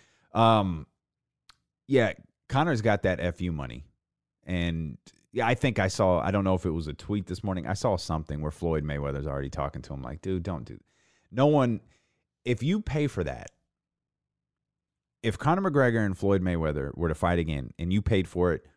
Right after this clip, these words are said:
we could never be friends. I can never be friends with someone who paid to see that garbage a second time. I get falling into the hype of it the first time, and I get it being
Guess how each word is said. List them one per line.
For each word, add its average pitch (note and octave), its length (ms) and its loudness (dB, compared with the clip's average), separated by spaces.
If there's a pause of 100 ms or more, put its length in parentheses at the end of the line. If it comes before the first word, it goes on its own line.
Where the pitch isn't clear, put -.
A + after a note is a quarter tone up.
(120)
we F#2 120 -10
could F2 180 -2
never D#2+ 240 -2
be D2 140 -6
friends. - 420 -16 (880)
I G2+ 100 -6
can A2 120 2
never G#2+ 220 6
be F#2+ 100 2
friends F2 240 0
with D#2+ 80 -4
someone D#2+ 240 -4
who E2 100 -4
paid D2 220 -4
to - 80 -10
see D2 120 -8
that C2+ 160 -6
garbage B1+ 280 -8
a D2 60 -10
second - 260 -10
time. - 240 -10 (480)
I A#2+ 120 0
get D3 200 0
falling D#3+ 320 0
into E3 140 0
the D3+ 100 0
hype D3+ 180 0
of C#3 120 -4
it C#3 100 -4
the E3 80 -2 (220)
first A#3 360 0
time, F2 600 -2 (1600)
and A2 160 2
I A#2 80 4
get C3 300 2
it A#2+ 220 0
being C3+ 520 -4